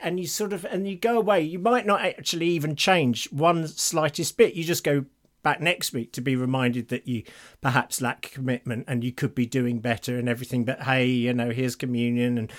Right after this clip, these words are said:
we can all be forgiven and everything. And I, I think, to me, when he talked about ego feeding upon ego, that's the system.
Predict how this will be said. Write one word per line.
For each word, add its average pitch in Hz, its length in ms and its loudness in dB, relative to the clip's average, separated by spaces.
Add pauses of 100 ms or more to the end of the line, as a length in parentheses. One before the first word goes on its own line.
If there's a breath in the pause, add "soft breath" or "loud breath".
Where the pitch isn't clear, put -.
(180 loud breath)
we 127 120 4
can 135 160 0
all 127 80 4
be 123 180 4
forgiven 123 420 0
and 120 160 2
everything. 123 440 0
And 139 100 2
I, 170 80 -4 (460 loud breath)
I 190 120 8
think, 220 360 0
to - 120 2
me, 220 280 10
when 175 180 6
he 202 160 4
talked 185 300 4
about 175 200 2
ego 175 320 6
feeding 156 360 2
upon 156 260 -4
ego, 139 260 -4 (240 loud breath)
that's - 340 0
the 175 100 -4
system. 117 560 -4